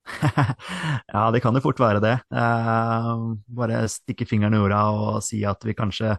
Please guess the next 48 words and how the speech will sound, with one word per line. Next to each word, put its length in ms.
kanskje 240
spiller 300
litt 100
for 160
ambisiøst 680
at, 160
eh, 320
under 160
Ståle 240
Solbakken. 420
Jeg 140
vet 160
ikke, 240
det 80
er 100
jo 80
vanskelig 320
å 60
svare 260
på. 140
Men, 160
eh, 720
han 220
var, 320
eh, 240
så 220
å 20
si 160
hundre 300
prosent 240
sikker 180
på 120
at 100
vi 100
kom 160
til 140
å 20
komme 240
oss 80
til, 240
eh, 240
E 140
M. 80
Eh, 560
det 140
har 100
jo 80
feilet. 320